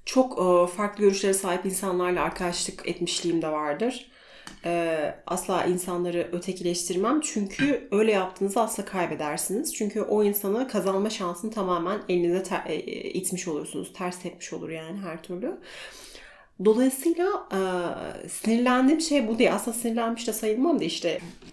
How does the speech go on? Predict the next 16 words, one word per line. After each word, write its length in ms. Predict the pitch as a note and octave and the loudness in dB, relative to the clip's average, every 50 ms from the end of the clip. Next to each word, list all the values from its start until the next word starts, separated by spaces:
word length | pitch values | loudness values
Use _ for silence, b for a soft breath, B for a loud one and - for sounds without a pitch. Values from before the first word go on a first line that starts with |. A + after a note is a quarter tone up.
| - - | -12 -2
hani 160 | - D#3+ F#3 | 0 0 0
kendimi 340 | - C#4+ D4 C#4 B3 A3 F#3 | 2 4 4 4 4 4 4
anlatıyorum 460 | E3 D#3+ D#3+ E3+ - - F3 E3 F3 | 2 2 0 0 -2 -2 -2 -2 -2
şu 140 | - - F#3 | -4 -6 -8
anda. 240 | - - - - - - - - _ _ - _ D#3+ | -10 -10 -12 -12 -14 -16 -18 -20 _ _ -12 _ -8
E, 20 | D3+ - - - - F#3 - - - _ | -8 -6 -8 -8 -8 -10 -10 -12 -12 _
mesela 200 | G3 F#3+ - - | -12 -12 -6 -4
bir 60 | G3 | -4
şey 180 | - - F4 G#4 | 0 2 4 4
anlatıyorsun. 920 | F#4+ C#4+ A3+ F3 E3 - F3+ F3 F3 - - - G#3 D#4+ G4 F#4+ - - _ _ _ _ _ _ _ _ _ _ _ _ _ _ _ _ _ _ _ _ _ | 6 6 4 4 2 0 -2 -2 -2 -2 -4 -2 -2 -2 -2 -4 -8 -14 _ _ _ _ _ _ _ _ _ _ _ _ _ _ _ _ _ _ _ _ _
Anlaşılır 540 | - E3+ F3 F3+ G3+ G3+ - - - F4+ D4 | -2 0 2 4 4 2 2 4 6 6 6
cümlelerle 520 | G#3+ G3+ G#3 F#3+ D#3 D3+ D3+ D3 D3 C#3+ C#3+ | 6 6 4 4 4 4 4 2 2 0 0
aslında 380 | C#3 D3 - - F3+ E3 D3+ | 0 0 0 -2 -2 -4 -4
onu 160 | C#3+ D3 D3+ | -4 -2 0
<laughs> 0 | |
anlatıyorsun. 960 | E3 F#3+ G3 F#3+ G3+ G#3+ A3 - - G3 E3+ - - - F#3+ F#3+ - b b | 2 2 4 4 4 2 2 2 0 0 0 0 -4 -4 -4 -4 -4 b b